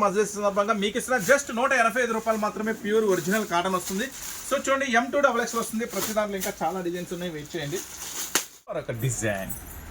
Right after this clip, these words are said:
So, చూడండి, ఫ్రంట్ పార్ట్ మొత్తం అన్నీ కూడా స్పెషల్ ఇక్కత్ డిజైన్స్, పోచంపల్లి డిజైన్స్, కలంకారీ డిజైన్స్, అన్నీ కూడా స్పెషల్ డిజైన్స్ అయితే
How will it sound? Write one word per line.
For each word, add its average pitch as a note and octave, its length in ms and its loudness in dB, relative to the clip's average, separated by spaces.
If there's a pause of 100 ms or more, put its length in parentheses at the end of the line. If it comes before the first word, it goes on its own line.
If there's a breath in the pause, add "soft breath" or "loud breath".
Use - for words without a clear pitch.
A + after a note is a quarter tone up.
(220)
So, - 140 -10
చూడండి, G#2+ 240 -6 (440)
ఫ్రంట్ A2+ 220 4
పార్ట్ B2 220 6
మొత్తం B2+ 320 2
అన్నీ B3+ 240 0
కూడా C#4+ 180 10
స్పెషల్ E3 280 2
ఇక్కత్ B2+ 260 0
డిజైన్స్, C3 260 2 (100)
పోచంపల్లి D#3 420 2
డిజైన్స్, C#3+ 200 -2 (140)
కలంకారీ F3 400 2
డిజైన్స్, D3+ 260 -2 (400 loud breath)
అన్నీ D4+ 340 2
కూడా E4 200 8
స్పెషల్ A#3+ 260 0
డిజైన్స్ A3+ 260 2
అయితే G#3+ 120 -2